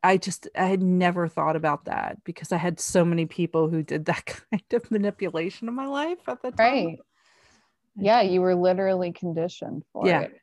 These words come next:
Speaker 2: That's what
Speaker 1: Yeah.
Speaker 2: I tell clients. It's like, um, you know, a lot of us were, were trained like a dog, you know, like, like Pavlov's dog, a bell rings and we drool. And we
Speaker 1: Yeah.
Speaker 2: just, like, yeah, we're like, "That's,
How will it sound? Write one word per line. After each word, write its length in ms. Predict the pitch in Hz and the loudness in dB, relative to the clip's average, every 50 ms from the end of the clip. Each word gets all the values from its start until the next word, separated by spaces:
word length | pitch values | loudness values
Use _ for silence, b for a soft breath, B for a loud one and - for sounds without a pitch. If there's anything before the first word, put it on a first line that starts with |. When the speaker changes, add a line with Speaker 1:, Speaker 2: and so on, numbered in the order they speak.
| _ _ _ - | _ _ _ 0
Speaker 2:
That's 220 | 202 220 - - | 2 2 2 4
what 80 | 277 262 | 4 4
Speaker 1:
Yeah. 20 | |
Speaker 2:
I 60 | 254 | 4
tell 260 | 240 - 240 214 202 | 4 2 2 2 2
clients. 640 | - - - 180 170 175 196 190 170 160 165 - - | 2 0 -2 0 0 0 0 0 -2 -4 -4 -6 -8
It's 200 | 170 - _ - | -10 -8 _ -2
like, 360 | 180 165 156 151 156 - _ _ _ _ _ _ _ _ _ _ _ _ - | 0 2 2 2 0 -4 _ _ _ _ _ _ _ _ _ _ _ _ -2
um, 360 | - 175 175 170 170 165 160 | 0 2 4 4 2 0 0
you 140 | - - 190 | -2 -2 0
know, 140 | 185 180 175 | 0 0 0
a 140 | - - 180 | 0 0 0
lot 320 | 170 170 170 165 175 180 196 | 0 0 2 2 2 2 2
of 120 | 196 190 202 | 0 0 0
us 340 | 190 202 196 - - - | 0 0 -2 -4 -8 -10
were, 300 | - 180 175 170 165 165 151 - | -6 -2 -2 0 -2 -2 -6 -8
were 200 | - 175 170 165 | -8 -6 -6 -6
trained 600 | 160 - - 214 214 202 165 143 - - - - - | -8 -6 -4 -2 -2 -2 -2 -4 -4 -8 -10 -10 -6
like 240 | 170 170 160 156 - | -2 -2 -2 -2 -2
a 60 | 170 | -4
dog, 600 | 156 156 170 170 170 165 - - - - - - - | -2 0 2 4 4 4 2 0 -2 -4 -4 -6 -6
you 160 | - 170 165 | -6 -6 -4
know, 220 | 165 156 156 160 165 | -2 -2 -2 -2 -2
like, 180 | 160 151 - - | -2 -4 -4 -2
like 220 | 170 165 160 - | -2 -2 -2 -4
Pavlov's 680 | - - 170 160 156 165 165 175 165 160 165 165 165 156 - | -4 -2 0 2 2 2 0 0 2 2 2 0 -2 -2 -2
dog, 500 | 180 175 175 170 - - - - - 170 | 0 2 2 2 2 0 -2 -4 -4 -6
a 40 | 160 | -4
bell 360 | 156 160 160 156 151 156 160 | -2 -2 0 0 0 -2 -4
rings 480 | 160 160 160 151 156 156 160 165 170 165 | -6 -6 -6 -4 -4 -6 -6 -8 -8 -6
and 180 | 160 160 160 | -6 -4 -4
we 120 | 160 160 160 | -4 -4 -6
drool. 640 | 160 180 185 202 190 180 - - 87 - - 90 87 | -6 -6 -4 -4 -2 -2 -4 -4 -6 -6 -6 -6 -4
And 320 | - 160 160 160 160 156 | -4 -4 -4 -4 -4 -2
we 80 | 165 185 | -2 0
Speaker 1:
Yeah. 180 | 156 127 139 - - 160 | 0 -2 -4 -6 -6 -6
Speaker 2:
just, 320 | 160 160 - - - _ - | -6 -6 -8 -12 -14 _ -2
like, 380 | 175 165 160 156 156 151 - - _ _ _ _ _ _ _ _ _ _ - | 0 0 2 0 -2 -4 -6 -12 _ _ _ _ _ _ _ _ _ _ -4
yeah, 260 | 185 190 226 214 175 156 | -2 0 2 2 2 0
we're 200 | 156 156 160 160 | 0 0 0 0
like, 220 | 160 160 151 156 | 0 -2 -2 -2
"That's, 580 | - 156 156 156 - - - - - - - | -2 -2 -2 -2 -4 -6 -12 -20 -20 -20 -20